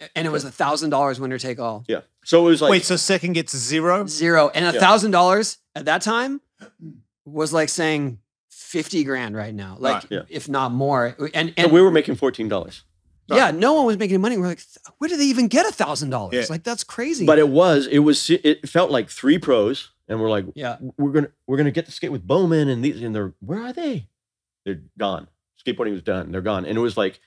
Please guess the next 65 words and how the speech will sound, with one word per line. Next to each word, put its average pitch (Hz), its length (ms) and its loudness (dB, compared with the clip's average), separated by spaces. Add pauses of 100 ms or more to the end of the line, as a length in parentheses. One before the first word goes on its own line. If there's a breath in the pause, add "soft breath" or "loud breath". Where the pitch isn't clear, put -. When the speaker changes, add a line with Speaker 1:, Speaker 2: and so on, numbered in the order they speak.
(140)
Speaker 3:
Wait, 196 140 -6
they 165 80 -2
s-, - 280 -6 (360)
Speaker 1:
It 185 60 0
was 226 120 4
Speaker 3:
they 285 80 2
s- - 60 -4
Speaker 1:
because 277 160 2
it - 20 2
was, 208 160 -4
like 190 100 0
Speaker 2:
It 185 180 -2
Speaker 1:
you 185 40 4
Speaker 2:
was 208 120 2
Speaker 1:
said, 277 80 2
Speaker 2:
just - 120 -2
Speaker 1:
there 233 80 6
was, 254 60 4
Speaker 2:
dead. 220 320 0
Speaker 1:
there 170 80 -4
was, 170 160 -2
it - 20 -6
was 165 160 -6
dead. 143 500 -6 (160)
Speaker 2:
It - 60 -2
was 131 80 2
Speaker 3:
So 180 60 0
Speaker 1:
So 180 40 2
Speaker 3:
they 156 60 4
Speaker 2:
dead. 147 80 4
Speaker 3:
stopped 196 160 6
Speaker 1:
Pomona, 285 240 2
Pomona 226 360 0
was 240 240 -2
on 175 380 -2
its - 140 -6
last 143 300 0
legs. 113 320 -6
There, 123 240 -6
it 147 120 -2
was 160 120 -2
gonna 147 160 0
Speaker 2:
All 131 80 6
the, 147 100 4
all 127 180 4
Speaker 1:
close. 127 200 -4
Speaker 2:
the, - 80 -20
all 117 160 -2
the 92 220 -2 (160)
parks 131 260 -2
were 143 60 -2
on 139 60 0
the 135 80 0
last 127 300 -2
legs. 123 320 -2
The 92 80 -14
contest 127 600 -2
series 127 280 -4
were 120 100 -4
on 120 60 -4
the 120 80 -4
last 117 260 -6
leg. 117 200 -2
The 110 80 -8
companies 143 600 -2